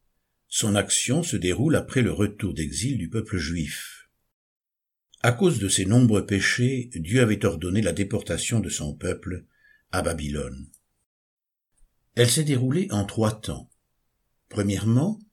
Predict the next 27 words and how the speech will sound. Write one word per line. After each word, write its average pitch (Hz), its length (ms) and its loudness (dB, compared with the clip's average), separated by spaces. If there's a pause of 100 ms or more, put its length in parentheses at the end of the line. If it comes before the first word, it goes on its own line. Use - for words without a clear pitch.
(760)
six - 240 2
cent 143 240 4
six - 340 0
avant 82 220 -2
Jésus-Christ, 123 760 -4
première 151 400 4
chute 160 280 -4
de 95 80 -4
Jérusalem 92 640 0
avec 92 260 -4
une 82 140 -2
première 120 400 2
vague 98 260 -2
de 80 100 -4
déportation 110 920 -4 (420)
dont 139 500 4
firent 120 300 0
partie 165 480 0
le 113 140 2
roi 92 200 0
Joachim, 123 760 0
Daniel 113 500 4
et 98 60 0
ses 95 160 -2
trois 104 280 0
amis. 80 360 -4 (1300)
Daniel 104 560 2